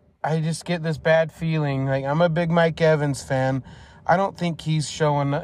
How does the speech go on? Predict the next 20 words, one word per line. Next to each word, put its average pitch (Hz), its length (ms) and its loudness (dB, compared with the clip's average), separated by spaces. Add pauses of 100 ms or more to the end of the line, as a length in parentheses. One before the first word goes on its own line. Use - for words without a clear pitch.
he's 147 360 -4
gonna 147 260 -2
be 139 160 -4
back 135 300 2
in 131 100 -4
Tampa 127 380 -2
next - 340 -6
year. 120 260 -6 (520)
A 180 60 4
lot 165 260 4
of 160 120 -4
the 151 400 2
diehard 143 560 2
fans 135 400 -4
think 139 220 -10
he's 135 240 -10
gonna 131 320 -4
be, 120 280 -8
but, 123 420 -4 (960)
um, 139 460 0